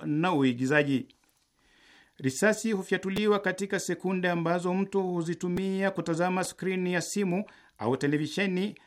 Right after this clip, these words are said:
ambapo uharibifu unaosababishwa na milipuko ya risasi na makombora yanayotumiwa na adui hautimii mijini, bali kwenye fikra na mawazo ya watazamaji.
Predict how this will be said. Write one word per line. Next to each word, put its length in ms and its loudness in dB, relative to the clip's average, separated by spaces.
ambapo 520 0
uharibifu 800 -2
unaosababishwa 880 0
na 100 0
milipuko 580 -2
ya 100 2
risasi 540 0
na 60 0
makombora 640 0
yanayotumiwa 800 0
na 160 -2
adui 520 0
hautimii 880 2
mijini, 640 2
bali 460 0
kwenye 300 -2
fikra 640 -2
na 160 0
mawazo 520 2
ya 80 6
watazamaji. 680 2